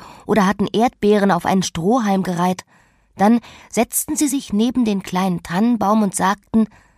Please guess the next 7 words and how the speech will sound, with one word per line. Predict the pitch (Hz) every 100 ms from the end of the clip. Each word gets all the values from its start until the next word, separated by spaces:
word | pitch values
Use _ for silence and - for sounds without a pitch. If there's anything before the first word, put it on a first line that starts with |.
| _ _ _ -
„Nein, | 285 277 262 - - _ _ -
wie | 302
niedlich | 302 330 - 330 -
klein | 311 311 359 349
der | 302 247 254
ist.“ | 240 - - _ _ _ _ _ _ _ _ _ _ -
Das | 214 214